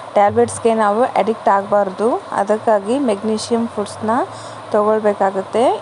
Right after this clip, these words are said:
ಇದು ಯಾವುದೆಲ್ಲ ಅಂದರೆ ಬಾಳೆಹಣ್ಣು, ಬಾದಾಮಿ ಅಥವಾ ಅವಕಾಡೋ, ಮತ್ತು ಶೇಂಗಾ,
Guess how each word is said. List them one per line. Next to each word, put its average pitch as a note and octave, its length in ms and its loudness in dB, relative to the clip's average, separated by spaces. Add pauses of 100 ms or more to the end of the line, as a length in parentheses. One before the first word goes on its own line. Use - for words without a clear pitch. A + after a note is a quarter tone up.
ಇದು B3 160 -2
ಯಾವುದೆಲ್ಲ B3+ 540 4
ಅಂದರೆ A#3 600 2
ಬಾಳೆಹಣ್ಣು, G#3+ 920 2
ಬಾದಾಮಿ G3+ 720 0 (400)
ಅಥವಾ A3 320 0
ಅವಕಾಡೋ, G#3+ 840 2 (240)
ಮತ್ತು A3+ 420 0
ಶೇಂಗಾ, G#3+ 680 0